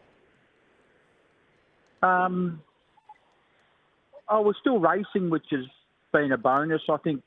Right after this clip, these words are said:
we're all happy to be still racing. It would have been horrible not to have raced. Um, we've all sort of got through it. The G R V have, um, put things in place, and I think everybody's followed, uh,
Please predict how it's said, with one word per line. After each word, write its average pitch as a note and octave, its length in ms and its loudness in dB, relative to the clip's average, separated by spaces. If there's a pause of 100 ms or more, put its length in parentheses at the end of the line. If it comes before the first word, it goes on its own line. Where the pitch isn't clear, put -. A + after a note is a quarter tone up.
we're C3+ 160 2
all C#3 160 2
happy C3+ 300 -2
to C#3 100 -8
be A#2+ 220 -4
still C3+ 160 2
racing. C3+ 460 0
It - 20 0
would C#3 140 2
have C3 60 -2
been B2 120 2
horrible B2 420 0
not C3 280 0
to C3 160 2
have A2 120 -6
raced. A#2 300 0 (1040)
Um, C3+ 320 2
we've C#3 140 0
all D3+ 260 2
sort B2+ 140 -2
of A#2 80 -6
got A#2+ 160 -2 (100)
through C#3 260 2
it. C#3 140 -6
The C3 140 -2 (100)
G D#3 60 0
R B2+ 240 2
V B2 180 0
have, A#2+ 160 0
um, A#2 220 0
put - 240 -4
things B2+ 240 -2
in A#2+ 240 0
place, B2+ 300 2
and C3 100 -4
I B2 60 0
think C#3+ 200 -2
everybody's A#2 480 -2 (140)
followed, A#2 460 0
uh, A2+ 320 2